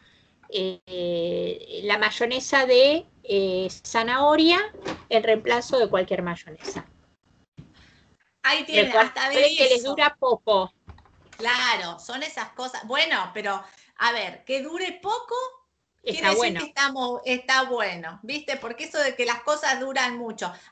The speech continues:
Speaker 2: A ver, a, a diferencia de lo que sucedía antes, ¿no? Por ejemplo, con, como los electrodomésticos. Eh, ahora hicieron las cosas al revés. Vos fijate si el sistema no es bicho.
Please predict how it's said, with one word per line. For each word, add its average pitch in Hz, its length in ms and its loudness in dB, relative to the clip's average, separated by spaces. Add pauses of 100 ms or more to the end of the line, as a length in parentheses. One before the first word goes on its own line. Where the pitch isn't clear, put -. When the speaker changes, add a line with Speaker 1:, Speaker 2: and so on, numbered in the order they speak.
Speaker 2:
A 233 140 6
ver, 247 340 -2
a, 208 340 4
a 233 60 0
diferencia 311 1000 -4
de 247 160 -2
lo 262 180 -2
que 262 100 -6
sucedía 254 840 0
antes, 262 320 -6
¿no? 233 160 -6
Por 233 120 -6
ejemplo, 247 360 -4
con, - 260 -4
como 202 240 -2
los 214 160 4
electrodomésticos. 220 1200 0 (460)
Eh, 196 380 -2
ahora 285 380 4 (180)
hicieron 339 380 -4
las 339 120 -4
cosas 339 360 -4
al 254 180 4
revés. 247 400 0
Vos 294 160 -4
fijate 311 420 -4
si 240 240 -8
el 226 120 -4
sistema 277 580 -2
no 254 140 -2
es 262 160 0
bicho. 269 600 -4